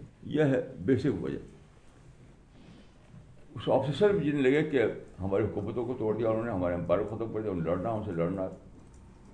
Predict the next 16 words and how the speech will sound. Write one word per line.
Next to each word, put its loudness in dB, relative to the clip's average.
نتیجہ 0
ہے 6
کہ 2
اس 2
سے 0
انہیں 0
کافی 0
ہو -2
گئے 0
کہ -4
ماڈرن -2
ایج 0
ایک -6
بلیسنگ 2
لایا 2
ہے، -8